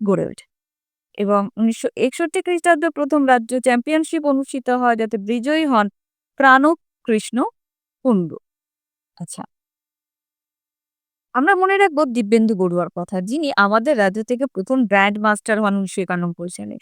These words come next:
তিনি মোট তিনবার জাতীয় চ্যাম্পিয়ন হয়েছেন, পেয়েছেন অর্জুন পুরস্কার, আর মাত্র উনিশ বছর বয়সে গ্র্যান্ড মাস্টার হয়েছিলেন সূর্যশেখর গাঙ্গুলি। তিনি তিন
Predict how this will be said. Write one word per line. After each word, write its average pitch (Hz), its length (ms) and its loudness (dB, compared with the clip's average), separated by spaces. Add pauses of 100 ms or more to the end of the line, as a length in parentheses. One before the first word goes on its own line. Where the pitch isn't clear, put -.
(360)
তিনি 302 240 -2
মোট 320 200 2 (120)
তিনবার 320 480 4 (360)
জাতীয় 226 360 2
চ্যাম্পিয়ন 190 480 -2
হয়েছেন, 175 400 -6
পেয়েছেন 262 500 -2
অর্জুন 262 340 0
পুরস্কার, 269 640 0 (720)
আর 185 300 6
মাত্র 220 440 4
উনিশ 269 340 2
বছর 392 280 4
বয়সে 240 400 2
গ্র্যান্ড 220 340 2
মাস্টার 285 420 0
হয়েছিলেন 220 380 -2
সূর্যশেখর 269 680 -2
গাঙ্গুলি। 175 400 -8 (340)
তিনি 262 120 2
তিন 294 240 -2